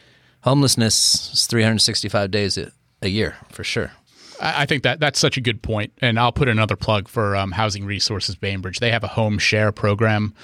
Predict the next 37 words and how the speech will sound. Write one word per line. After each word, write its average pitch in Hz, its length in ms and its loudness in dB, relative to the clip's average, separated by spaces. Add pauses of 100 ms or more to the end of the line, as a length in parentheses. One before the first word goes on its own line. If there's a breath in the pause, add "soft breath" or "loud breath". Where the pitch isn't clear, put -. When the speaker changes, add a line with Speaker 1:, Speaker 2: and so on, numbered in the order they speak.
(280 loud breath)
Speaker 2:
where 98 380 4
homeowners 110 600 2
on 98 100 2
Bainbridge 98 500 0
can 92 420 -2 (160)
tell 104 180 0
them 98 140 -2
that, 95 100 -6
"Look, 107 240 -2
we've 98 200 -6
got 98 220 0
a, 95 180 -2 (140)
a - 60 0
spare 107 280 2
room 95 380 0
or 98 180 -2
a - 40 -2
spare 101 680 0
mother-in-law 101 540 2
A 104 160 0
D 104 80 -6
U, 95 380 -4 (360 loud breath)
um, 90 560 -2 (260)
that 107 180 0
can 101 140 -2
be 92 100 -4
used." 90 440 -8 (120)
And 95 500 0 (500 loud breath)
individuals 110 540 2
that 104 100 0
are 95 80 2
struggling 107 520 0
with, - 340 -8
with 101 100 -4
housing 110 540 -2
or 87 100 -10
transition 104 800 -2